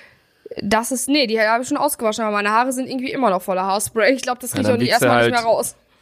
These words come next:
Speaker 2: dann wiegst du halt zehn Kilo mehr wegen den ganzen Flöhen in deinen Haaren jetzt.
Speaker 1: Oder so. Nee, ich glaub, die sind
Speaker 2: Oder
Speaker 1: jetzt
Speaker 2: so.
Speaker 1: safe alle abgestorben durch das Haarspray.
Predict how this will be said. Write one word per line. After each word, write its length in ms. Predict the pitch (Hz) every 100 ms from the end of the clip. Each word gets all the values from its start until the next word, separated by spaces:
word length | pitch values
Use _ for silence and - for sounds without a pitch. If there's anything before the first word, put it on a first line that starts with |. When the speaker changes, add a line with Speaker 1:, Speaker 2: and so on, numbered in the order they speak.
| _
Speaker 2:
dann 140 | 107 113
wiegst 180 | 117
du 40 | 123
halt 120 | 113
zehn 160 | 131 123
Kilo 140 | 123
mehr 160 | 120 117
wegen 120 | 117
den 100 | 113
ganzen 280 | 113 - 113
Flöhen 360 | - 123 117
in 80 | 98
deinen 240 | 95 92 95
Haaren 180 | 92
jetzt. 300 | 95 92 - _ _ -
Speaker 1:
Oder 320 | - 214 220 226
so. 440 | - 254 190 190 _ _
Nee, 100 | 233
ich 100 | 226
glaub, 200 | 254 254
die 80 | 330
sind 80 | 330
Speaker 2:
Oder 80 | 320
Speaker 1:
jetzt 80 | 208
Speaker 2:
so. 60 |
Speaker 1:
safe 220 | 208 349 294
alle 160 | 302
abgestorben 580 | 285 - 208 - 190 196
durch 160 | 196 196
das 200 | 208 214
Haarspray. 500 | 208 - 277 240